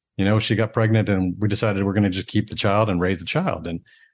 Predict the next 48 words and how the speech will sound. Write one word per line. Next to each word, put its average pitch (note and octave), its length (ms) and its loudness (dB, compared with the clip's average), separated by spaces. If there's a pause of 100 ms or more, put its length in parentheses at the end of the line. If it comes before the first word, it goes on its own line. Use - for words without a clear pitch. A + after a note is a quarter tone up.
and F#2+ 100 -6
so C3 80 0
I C#3 40 4
wanted D#3 240 2
to G#2 60 -2
do G#2+ 160 4
the F#2 120 0
right F2+ 280 -2
thing, G2 320 -2
of G#2 120 -4
course. G#2+ 340 0
And F#2 200 -2 (680)
this, D3 220 0
a C3+ 40 -2
lot D3+ 140 2
of, B2+ 80 0
a - 180 -10
lot E3 100 4
of E3+ 60 0
this A2+ 160 0 (160)
pressure B2 400 0
comes G2 300 -2
from F2+ 200 -2
society G2 840 -2
where F#2+ 540 0 (720)
you G#2+ 140 2
worry A2 260 4
about, G2+ 260 0
especially G#2+ 360 -2
as F#2 100 -2
a F#2+ 40 0
man, F#2+ 340 0
like, F#2 200 -2
you G#2 80 0
know, G2 140 2
you're G2 120 0
gonna A2+ 120 4
be G2+ 100 2
a F2+ 40 -2
deadbeat F2+ 640 -2
dad E2+ 380 0
and F2+ 140 -4
things F#2 240 -2
like F2 160 -4
that F#2 200 -2
if F#2 140 -8
you G2 80 -4
don't F#2 380 -4